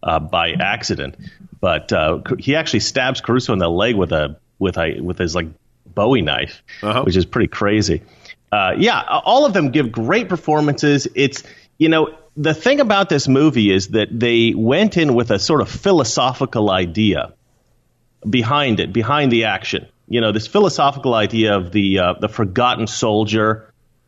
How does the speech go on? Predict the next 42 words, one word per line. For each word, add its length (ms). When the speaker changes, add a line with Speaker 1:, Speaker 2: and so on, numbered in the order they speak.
Speaker 1:
um, 540
and 640
these 320
people, 240
like 200
you 60
said, 220
who 80
go 260
through 200
P-, 220
P 260
T 200
S 180
D. 400
They, 200
they 160
went 300
through 120
this 180
idea 460
of 260
there 160
are 240
men 200
who 180
abuse 400
their 120
power 440
in 80
the 80
world, 360
and 80
these 220
men, 380
you 120
know, 120
should 240
be, 180
maybe 220
be 120
s-, 300